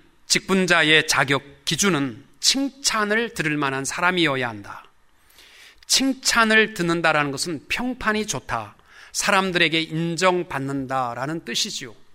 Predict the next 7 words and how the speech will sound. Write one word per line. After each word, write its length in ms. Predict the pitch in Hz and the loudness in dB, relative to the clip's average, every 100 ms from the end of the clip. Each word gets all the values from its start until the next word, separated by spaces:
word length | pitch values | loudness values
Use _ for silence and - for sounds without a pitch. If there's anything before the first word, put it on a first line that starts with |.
| - - - _ _ _ _ _ _ _ _ _ _ _ _ _ - - - | -20 -20 -20 _ _ _ _ _ _ _ _ _ _ _ _ _ -20 -20 -6
기도도 440 | - 185 196 202 185 | -2 2 4 6 6
열심히 380 | 175 - 190 | 6 4 4
하고 460 | 165 147 160 160 - - _ _ _ _ _ _ _ _ _ _ _ _ - | 4 4 2 0 -2 -16 _ _ _ _ _ _ _ _ _ _ _ _ 2
또 260 | 196 160 | 4 4
말씀의 640 | 147 143 180 - 208 196 | 2 4 4 2 4 4
기준으로 460 | 190 170 175 185 180 | 2 -2 0 0 0
살아가는데 960 | - 185 170 160 143 156 196 - - | 0 0 2 0 0 0 0 -2 -12